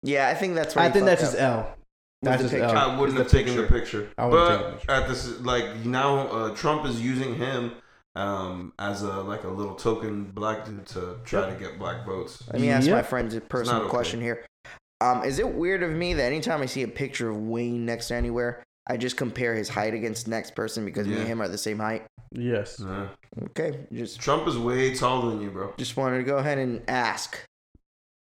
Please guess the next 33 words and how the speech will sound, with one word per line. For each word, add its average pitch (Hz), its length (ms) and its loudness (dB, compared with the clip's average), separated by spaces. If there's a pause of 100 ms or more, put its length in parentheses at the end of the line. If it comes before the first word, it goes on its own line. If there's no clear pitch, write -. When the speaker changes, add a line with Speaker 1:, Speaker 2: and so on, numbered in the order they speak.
(220)
Speaker 1:
Didn't 107 240 -2
know 113 120 -2
if - 120 -6
it 120 60 -4
was 113 180 -6
weird 82 200 -4
or - 20 -4
Speaker 2:
You 175 60 0
wanna 139 140 4
Speaker 1:
not. 127 60 -2
Speaker 2:
talk 135 200 4
about 160 240 2
it, 147 180 -2
or 117 60 -2
you 107 220 0
okay? 104 260 -2 (100)
Speaker 1:
No, 120 360 0
just 117 220 -2
asking. 151 520 0
'Cause 139 140 0
you 160 120 -2
know 185 80 4
how, 160 120 6
like, 147 180 4 (420)
you, 156 260 -2
you 151 120 -2
never 175 200 4
know 160 140 4
what 147 160 2
celebrity 127 400 2
sizes 143 400 2
are. 151 160 4
So, 131 240 -2